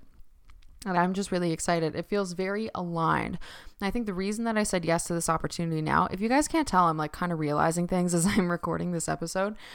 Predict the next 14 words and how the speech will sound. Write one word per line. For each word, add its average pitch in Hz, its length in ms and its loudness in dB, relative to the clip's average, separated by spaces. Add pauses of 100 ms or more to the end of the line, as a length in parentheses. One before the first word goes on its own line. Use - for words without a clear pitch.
(220)
But, 175 320 8
um, 175 400 4
the 180 140 4
reason 220 300 0
I 240 80 6
think 190 180 -4
I 180 60 -2
said, 170 220 -4
ye-, 156 80 -6 (140)
<clears throat> - 140 -16
excuse 233 540 4
me, 165 80 -4
yes 165 400 0
now, 170 480 4